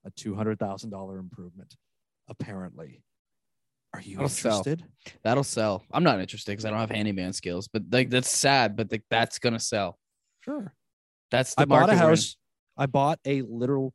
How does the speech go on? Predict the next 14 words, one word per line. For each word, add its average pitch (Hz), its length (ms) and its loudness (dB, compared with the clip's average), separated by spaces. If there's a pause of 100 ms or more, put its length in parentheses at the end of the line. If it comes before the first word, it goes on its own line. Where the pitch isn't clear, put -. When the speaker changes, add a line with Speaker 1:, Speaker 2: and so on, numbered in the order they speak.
Speaker 1:
crumbling 127 560 -4
structure 104 420 -6
for 107 140 -8
a - 20 -4
million 104 300 -4
dollars. 95 420 -8 (440)
A 110 100 -2
year 120 320 4
later, 110 420 2 (380)
I 113 80 -2
did 113 160 2
nothing 110 500 2
to 107 220 2
it, 101 200 -2